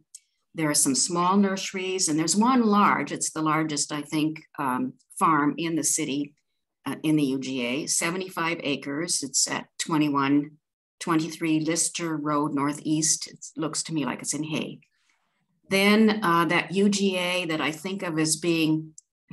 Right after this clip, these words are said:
just north of Lacey, really, um, it's a-, above Fifteenth Avenue, has, uh, two, like, each twenty acre farms with hay and orchards.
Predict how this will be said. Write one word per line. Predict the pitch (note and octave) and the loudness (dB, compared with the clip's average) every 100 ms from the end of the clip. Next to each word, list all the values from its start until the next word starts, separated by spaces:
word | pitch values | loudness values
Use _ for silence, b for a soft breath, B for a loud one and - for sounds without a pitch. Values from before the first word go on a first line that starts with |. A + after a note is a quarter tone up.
| F3+ | -8
just | G3+ G3 E3 | -2 -2 0
north | E3+ F#3 G3 | 2 2 2
of | D#3+ D3 C#3+ | 0 0 -2
Lacey, | D3 D#3+ A3+ - D3+ C#3 | -2 0 2 2 0 -2
really, | F3 B2 C3 D#3 D#3+ - _ _ D3+ | -6 -6 -4 -4 -4 -12 _ _ -4
um, | C#3 C3+ C3+ C#3+ - _ _ | -2 0 -2 -6 -16 _ _
it's | D3+ - - D#3 | -4 0 -2 -2
a-, | D#3 - F3 | -4 -6 -8
above | D#3+ E3+ E3+ D#3 | -2 2 2 0
Fifteenth | D#3 - E3+ - D#3+ D#3 | -4 -4 -4 0 0 2
Avenue, | D#3+ D3+ D3 C3+ B2+ D3 D#3 _ _ | 2 2 2 0 0 -4 -6 _ _
has, | G3 F#3 - F3+ | -2 2 2 2
uh, | F3 F3 | -2 -2
two, | - B3+ B3+ A#3 G3+ G3+ - | -2 0 2 2 0 -4 -10
like, | F#3 F3 - _ _ | -6 -6 -8 _ _
each | F#3+ F#3 - | -4 -2 -4
twenty | - F3 E3+ D3+ | 0 2 4 2
acre | D3+ D3 | 0 -4
farms | - C#3+ C3+ D3 - - - _ _ _ E3 | -2 0 2 0 0 -2 -8 _ _ _ -4
with | D#3+ | 0
hay | G#3 G3+ G#3 G#3 | 4 6 6 4
and | G3+ F3+ E3+ - | 0 -4 -6 -4
orchards. | F#3 B3 - - - - - - | 0 2 0 -4 -2 0 0 -2